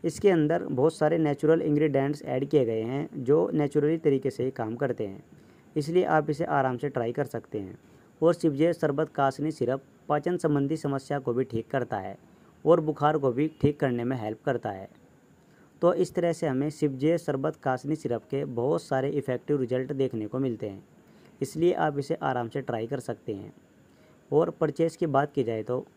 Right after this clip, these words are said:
आप इसे online order कर सकते हैं, जिसका link और mobile number मैंने description में दे दिया है,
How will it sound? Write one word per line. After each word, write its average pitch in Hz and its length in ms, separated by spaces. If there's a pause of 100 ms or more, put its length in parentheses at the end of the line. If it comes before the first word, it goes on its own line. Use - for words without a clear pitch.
आप 147 180
इसे 147 160
online 139 440
order 135 240
कर 139 160
सकते 113 360
हैं, 147 220 (400)
जिसका 135 260
link 151 380
और 147 260
mobile 143 340
number 131 300
मैंने 135 400
description 135 520
में 143 140
दे 117 160
दिया 110 200
है, 131 180